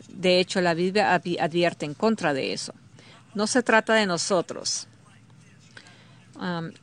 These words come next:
alguien salió de la adoración un domingo y le dijo a un miembro de la iglesia, "Cuando decimos cosas así, que no le gustó la adoración o que no di-, no disfrutó de la adoración,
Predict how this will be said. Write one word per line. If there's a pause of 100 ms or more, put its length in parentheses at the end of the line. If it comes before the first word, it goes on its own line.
(720)
alguien
salió
de
la
adoración
un
domingo
y
le
dijo
a
un
miembro
de
la
iglesia, (920)
"Cuando
decimos
cosas
así, (840)
que
no
le
gustó
la
adoración (500)
o
que (800)
no
di-,
no
disfrutó
de
la
adoración,